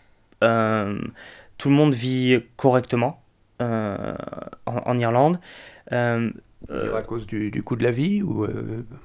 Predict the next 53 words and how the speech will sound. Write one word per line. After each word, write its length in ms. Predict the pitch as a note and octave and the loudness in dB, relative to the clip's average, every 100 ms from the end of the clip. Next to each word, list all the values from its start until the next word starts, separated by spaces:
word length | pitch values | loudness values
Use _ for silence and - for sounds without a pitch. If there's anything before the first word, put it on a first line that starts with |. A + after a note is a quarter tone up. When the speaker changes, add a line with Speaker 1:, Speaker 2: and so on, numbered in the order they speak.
| C3+ | -4
Speaker 1:
Alors, 160 | C#3 | -2
Speaker 2:
que 80 | B2 | 2
Speaker 1:
les, 60 | G#2+ | 4
les 140 | G2 | 6
Speaker 2:
le, 40 | G2 | 4
Speaker 1:
salaires, 280 | F#2+ G2+ | 4 4
Speaker 2:
vous 40 | G#2 | 2
êtes 40 | |
moins 160 | G#2 A2 | 4 4
Speaker 1:
les 20 | B2 | 6
salaires, 80 | D3+ | 2
Speaker 2:
taxé, 460 | - C3+ E3+ F3+ A#2 | 4 4 4 0 -4
euh ? 60 | B2 - - - | -8 -10 -10 2
Speaker 1:
les 80 | C#3+ | 4
salaires 260 | C#3 D3+ | 6 4
sont 100 | - | 2
quand 120 | B2 B2 | 2 2
même 100 | A#2 | 2
plus 220 | B2+ A#2+ | 0 0
élevés, 320 | A2+ B2 A#2+ _ | 2 2 0 _
Speaker 2:
Ah 40 | - A#2 | -8 0
oui. 60 | |
Speaker 1:
euh, 80 | A#2+ | 0
en 140 | - B2+ | 0 0
Irlande, 320 | A#2 A#2+ E3 | 2 2 0
Speaker 2:
Ah 60 | D3+ | -4
ouais. 60 | C3+ E2+ | -12 -2
Speaker 1:
euh, 420 | A2+ A2+ A2+ G#2+ | 2 2 2 0
nettement. 680 | G#2 A2 A2 C3 C3 B2 C3 _ _ - - - | -2 -2 2 2 4 2 2 _ _ -20 -20 0
Oui, 280 | C3 D3+ - | 4 4 2
nettement, 360 | B2+ B2+ A2+ C3+ | 0 0 0 -2
je 100 | - | -4
pense 140 | B2 | -4
qu'on 100 | A#2+ | -2
peut 80 | A2+ | 0
le 60 | |
dire. 180 | A2+ D3+ - - - - - | 0 -2 -6 -20 -20 -16 -4
Euh, 460 | A#2 A#2 A#2 A2 - - | 0 2 2 0 -4 -4
mais 100 | C#3 | 2
c'est 140 | C3 C3+ | 4 6
vrai 120 | F3+ | 6
que 40 | |
la 80 | F3 | 4
cou-, 100 | D3 | 4
le 120 | D3+ | 4
coût 120 | C#3 E3 | 4 6
de 60 | |
la 100 | D#3+ | 6
vie 200 | D#3 G3 | 6 2
est 100 | F#3 | 0
quand 140 | C#3+ C#3 | 4 6
même, 240 | D3+ E3 | 6 4
euh, 400 | - B2+ B2 A#2 | 2 2 2 -2